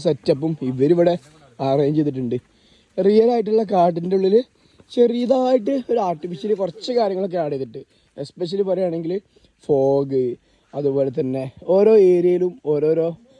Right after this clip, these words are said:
ചെടികളുടെയും പു-, പിന്നെ പൂക്കളുടെയൊക്കെ സ്മെല്ല് വരാൻ വേണ്ടിയിട്ട് ഇവർ സ്പെഷ്യലായിട്ടുള്ളൊരു അറേഞ്ച്മെന്റ് ചെയ്തിട്ടുണ്ട്. അതുപോലെ തന്നെ വാട്ടർ ഫൗണ്ടെയിൻസ്. പിന്നെ നമ്മളിതാ just ഇങ്ങനെ ഈ കാടിൻ്റെ ഉള്ളിലേക്ക് നോക്കുമ്പം നമുക്ക് എന്ത് കാണാൻ പറ്റും? അവിടെ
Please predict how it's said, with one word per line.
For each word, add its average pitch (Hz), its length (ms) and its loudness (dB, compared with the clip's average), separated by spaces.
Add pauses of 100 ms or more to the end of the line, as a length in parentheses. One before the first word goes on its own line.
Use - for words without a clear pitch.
(260)
ചെടികളുടെയും 160 640 0 (180)
പു-, 143 200 -6 (160)
പിന്നെ 139 460 -4 (580)
പൂക്കളുടെയൊക്കെ 165 640 0 (100)
സ്മെല്ല് 160 680 -2
വരാൻ 156 320 0
വേണ്ടിയിട്ട് 143 340 -2 (480)
ഇവർ 139 180 0 (320)
സ്പെഷ്യലായിട്ടുള്ളൊരു 156 1000 2
അറേഞ്ച്മെന്റ് 139 560 0
ചെയ്തിട്ടുണ്ട്. 127 440 -2 (520)
അതുപോലെ 139 360 2
തന്നെ 139 220 -2 (300)
വാട്ടർ 135 360 -2
ഫൗണ്ടെയിൻസ്. 131 640 -4 (580)
പിന്നെ 185 160 2
നമ്മളിതാ 185 280 2 (180)
just - 300 -4
ഇങ്ങനെ 190 200 2
ഈ - 80 -2
കാടിൻ്റെ 160 300 2
ഉള്ളിലേക്ക് 151 520 0
നോക്കുമ്പം 139 400 -4 (400)
നമുക്ക് 143 260 -4
എന്ത് 143 140 0
കാണാൻ 139 220 0
പറ്റും? 123 200 -6 (360)
അവിടെ 143 160 -2